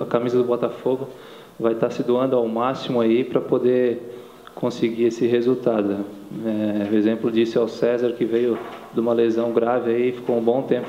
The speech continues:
fora e foi lá e arrebentou, jogou muito bem, se dedicou e, e ajudou da melhor maneira o, o time. Então, acho que o pensamento é esse. É, quem entrar tem que vestir a camisa, sua camisa mesmo, pra que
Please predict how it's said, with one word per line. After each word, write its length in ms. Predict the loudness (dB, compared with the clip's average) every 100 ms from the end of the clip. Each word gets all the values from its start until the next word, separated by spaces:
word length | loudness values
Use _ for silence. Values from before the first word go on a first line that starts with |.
| -4
fora 380 | 2 2 2 -2 -6 -14 -16 -20 -20 -12 0
e 1120 | 2 4 6 6 6 4 4 4 4 2 0 -8 -14 -20 -20 0
foi 200 | 2 2
lá 300 | 2 2 0
e 200 | 0 0
arrebentou, 600 | 0 0 0 0 0 2
jogou 240 | 2 2
muito 300 | 0 -2 0
bem, 260 | 0 0 -2
se 100 | 0
dedicou 500 | 0 0 0 2 2
e, 240 | 0 -4 -6 -16 -18 0
e 60 | 2
ajudou 300 | 2 2 2
da 100 | 2
melhor 280 | 2 2
maneira 300 | 0 2 2
o, 120 | 2 -2 -4
o 120 | -2
time. 340 | 0 0 0 0
Então, 360 | 0 0 2
acho 120 | 0 -2
que 60 |
o 40 | -2
pensamento 500 | 0 0 0 2 2
é 80 |
esse. 360 | 2 -2 -8 -2
É, 160 | 0 0
quem 240 | -2 0 0
entrar 380 | 0 0 0
tem 160 | 0 -4
que 100 | -2
vestir 260 | -2 2 0
a 40 |
camisa, 440 | 0 -2 -2 -2
sua 220 | -2 0 0
camisa 400 | 0 2 2 2
mesmo, 360 | 2 2 2
pra 140 | -2 0
que 220 | 0